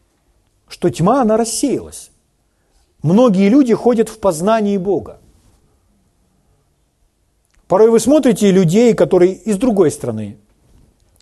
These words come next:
в стране, где христианство столетиями существовало. И вы смотрите, спортсмены, политики, некоторые актеры, известные люди, они просто говорят о том,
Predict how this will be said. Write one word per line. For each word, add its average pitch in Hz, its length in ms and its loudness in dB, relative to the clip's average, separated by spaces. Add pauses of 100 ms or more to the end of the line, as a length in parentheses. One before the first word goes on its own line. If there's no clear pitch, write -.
в - 60 -18
стране, 190 320 2
где 160 380 -2 (420)
христианство 175 960 -2
столетиями 175 680 0
существовало. 143 840 -4 (420)
И 175 80 0
вы 202 80 2
смотрите, 226 560 0 (160)
спортсмены, 202 1000 -2
политики, 196 760 0
некоторые 214 480 0
актеры, 190 500 2
известные 156 500 -2
люди, 143 240 -2
они 247 220 -2
просто 226 680 0 (200)
говорят 190 680 2
о 160 140 -4
том, 277 460 -2